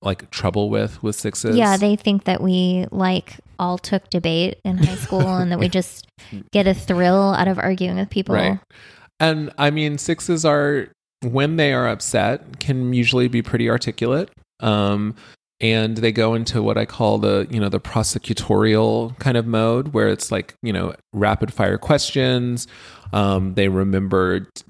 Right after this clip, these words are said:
Speaker 1: small details. They're looking for those inconsistencies. And I think it's just important when the six goes there that it's, um, it's coming from anxiety. It's like they want to,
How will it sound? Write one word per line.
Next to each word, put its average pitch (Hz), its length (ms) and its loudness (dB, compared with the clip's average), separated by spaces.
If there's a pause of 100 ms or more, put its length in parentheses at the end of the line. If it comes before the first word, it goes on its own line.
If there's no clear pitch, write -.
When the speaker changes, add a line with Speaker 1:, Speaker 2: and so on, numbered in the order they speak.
Speaker 1:
small 98 320 0
details. 127 720 2
They're 107 120 2
looking 113 340 -2
for 113 140 0
those 101 140 2
inconsistencies. 107 920 -2
And 110 180 0
I 107 80 2
think 143 220 -4
it's 170 120 0
just 127 180 -2
important 101 500 -2
when 98 400 -4
the 104 120 -2
six - 340 -2
goes 110 400 2
there 80 420 0 (520)
that 101 460 2 (140)
it's, - 560 0 (220)
um, 98 600 -2 (480)
it's 120 180 -2
coming 147 440 0
from 127 220 -2
anxiety. 104 640 0
It's - 320 -2
like 113 220 2
they 113 160 2
want 120 500 0 (140)
to, 113 600 -2